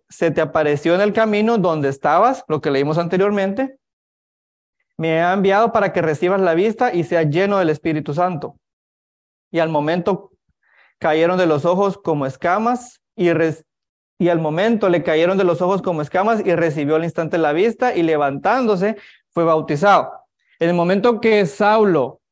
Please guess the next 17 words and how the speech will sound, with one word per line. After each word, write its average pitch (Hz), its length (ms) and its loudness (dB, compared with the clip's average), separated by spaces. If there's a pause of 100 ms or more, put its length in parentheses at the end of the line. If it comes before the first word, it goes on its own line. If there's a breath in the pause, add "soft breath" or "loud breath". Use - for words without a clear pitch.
(260)
en 170 280 -2
el 170 40 0
momento 180 360 -2
que 214 100 -2
Jesucristo 180 500 0
se 165 160 -2
le 160 120 0
apareció 151 500 -2
a, 208 340 2
a, 160 480 2
a 160 60 -2
Saulo, 220 420 0
Saulo 185 360 0
quedó 170 240 0
ciego. 196 520 0
Por 160 140 -2
eso 175 320 -4